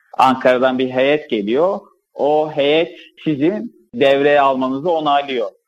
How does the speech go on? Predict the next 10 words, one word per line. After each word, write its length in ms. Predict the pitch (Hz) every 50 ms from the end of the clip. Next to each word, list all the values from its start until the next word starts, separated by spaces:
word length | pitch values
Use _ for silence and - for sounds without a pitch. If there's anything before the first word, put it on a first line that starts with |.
| _ -
Pandemi 480 | - 120 123 131 131 147 160 165 175 160
döneminde 460 | 160 143 135 127 127 123 123 131 120
düşünün, 460 | 139 135 - 156 143 143 160 202 - - _
uluslararası 1300 | - 131 135 135 143 139 - - - 160 160 165 160 147 135 127 123 - - - 160 180 202 190 220 233 -
uçaklar, 720 | - 139 - - 156 139 135 - 131 135 139 156 - - 147 -
işte 540 | - 123 - - - 135 131 135 131 - - -
hava 260 | 127 127 131 143 147
yolları 460 | 147 139 139 127 131 131 135 147 160
çok 220 | 156 - 165 160 -
sıkıntıda. 840 | - - - - 151 143 - 127 123 113 139 165 190 202 - -